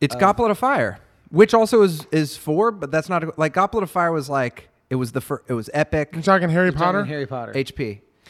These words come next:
Speaker 1: This is, this
Speaker 2: You know
Speaker 1: season
Speaker 2: that in
Speaker 1: is
Speaker 3: Who's Cedric Diggory, though?
Speaker 2: Who? What?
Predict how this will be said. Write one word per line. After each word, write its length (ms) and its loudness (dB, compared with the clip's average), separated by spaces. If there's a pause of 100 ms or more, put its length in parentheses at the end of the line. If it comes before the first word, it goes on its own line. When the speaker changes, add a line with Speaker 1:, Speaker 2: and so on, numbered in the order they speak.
(160)
Speaker 1:
This 260 4
is, 160 0
this 240 4
Speaker 2:
You 60 0
know 60 2
Speaker 1:
season 160 0
Speaker 2:
that 120 -4
in 80 -6
Speaker 1:
is 180 4
Speaker 3:
Who's 120 0
Cedric 320 0
Diggory, 320 0
though? 240 -4 (420)
Speaker 2:
Who? 240 -10
What? 300 -12